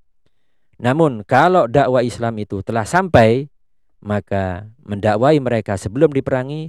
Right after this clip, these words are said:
hukumnya mustahab. Faedah yang kedua, apa yang ketiga adalah wajib beramal berdasarkan khabar wahid, berita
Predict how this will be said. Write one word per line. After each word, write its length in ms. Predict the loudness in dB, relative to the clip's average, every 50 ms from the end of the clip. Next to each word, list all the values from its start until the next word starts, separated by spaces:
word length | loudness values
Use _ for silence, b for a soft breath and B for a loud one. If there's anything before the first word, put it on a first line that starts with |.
| -8
hukumnya 560 | -8 -8 -6 -4 -6 -6 -6 -6 -8 -8 -8 -8
mustahab. 560 | -10 -12 -12 -12 -12 -14 -12 -12 -12 -14 _ _ _ _ _ _ _ _ _ _ _ _ _ _ _ _ _ _ _ _ _ _ _ _ _ _ _ _ _ _ _ _ _ _ _ _ _ _ _ _ -2
Faedah 320 | 2 2 4 4 4 4
yang 160 | 4 2 0
kedua, 480 | -2 -4 -4 -2 0 0 0 -2 -4 _ _ _ _ _ _ -6
apa 240 | -6 -6 -4 -4 -6
yang 160 | -6 -6 -6
ketiga 480 | -8 -8 -6 -6 -8 -6 -4 -4 -4 -4
adalah 320 | -4 -6 -6 -6 -6 -8
wajib 560 | -6 -4 -2 0 0 -2 -2 -4 -4 -4 -4 -6
beramal 480 | -8 -8 -8 -8 -8 -8 -8 -8 -8
berdasarkan 960 | -8 -8 -8 -8 -6 -8 -8 -8 -8 -8 -8 -8 -8 -8 -8 -8 -10 -16 -20
khabar 480 | -14 -8 -6 -6 -6 -4 -2 -4 -4 -4 -8 -10
wahid, 640 | -8 -6 -6 -6 -6 -8 -10 -8 -6 -6 -6 -6 _ _ _ _ _ _ _ _ _ -12
berita 720 | -10 -8 -8 -8 -10 -10 -10 -8 -8 -8 -8 -10 -14 -20